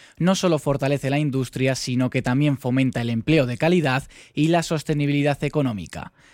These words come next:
Según los datos de asti, en dos mil veinticinco La Salve generará treinta y dos millones de euros en actividad económica, con un impacto directo en Euskadi.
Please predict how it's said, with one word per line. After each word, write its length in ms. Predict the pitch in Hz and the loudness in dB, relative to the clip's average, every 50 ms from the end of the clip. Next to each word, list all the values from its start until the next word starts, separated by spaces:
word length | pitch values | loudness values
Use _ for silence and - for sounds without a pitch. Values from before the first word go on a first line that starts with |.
| _ _ - | _ _ -4
Según 340 | - 143 131 123 135 135 127 | 0 0 2 4 4 4 4
los 160 | 127 123 131 | 4 2 0
datos 300 | 135 - - 139 127 120 | 0 0 0 0 0 2
de 120 | 131 131 | 2 2
asti, 340 | 139 139 - - - 170 156 | 2 0 -2 -2 0 2 2
en 100 | 143 135 | 2 2
dos 180 | 127 131 123 131 | 0 -2 -2 -2
mil 160 | 165 175 180 | 0 0 0
veinticinco 720 | 175 170 160 139 - - 139 131 135 131 - 147 147 151 - - - - - - | 2 0 0 -2 -4 -6 -4 -2 -2 0 2 2 0 0 0 -6 -20 -20 -10 -4
La 140 | 127 135 131 | -2 -2 0
Salve 320 | 131 151 151 156 165 165 | 2 2 2 2 2 0
generará 560 | - - 139 135 135 135 127 131 131 156 165 | 0 0 0 0 0 2 2 2 2 2 2
treinta 380 | 156 - 160 147 139 - 135 135 | 0 0 0 0 0 0 0 0
y 60 | 135 | 2
dos 200 | 156 165 147 160 | 0 0 0 0
millones 400 | 147 139 139 147 139 135 127 117 | 0 0 2 2 2 0 0 0
de 120 | 127 131 | 0 2
euros 320 | 147 156 139 127 120 - - | 2 2 2 0 -2 -4 -4
en 80 | 120 | -4
actividad 520 | 120 113 - - 127 123 127 135 135 - - | -4 -4 -4 -2 -2 0 0 0 0 0 -2
económica, 640 | 165 - 180 156 143 143 143 135 - 151 143 139 - - - - - _ - | -2 0 0 2 2 2 0 0 0 0 0 0 -2 -6 -16 -20 -20 _ -2
con 120 | - 156 | 0 2
un 120 | 180 196 | 4 4
impacto 360 | 190 180 - 185 175 - - 180 | 2 2 0 0 0 0 0 0
directo 480 | 170 160 160 165 151 - 185 185 - - | 0 2 0 0 0 0 0 0 2 0
en 200 | 143 139 127 120 | -2 -2 -2 -2
Euskadi. 540 | 117 117 110 - - 143 123 98 67 55 | -2 -4 -6 -4 -2 -2 -2 -2 -4 -10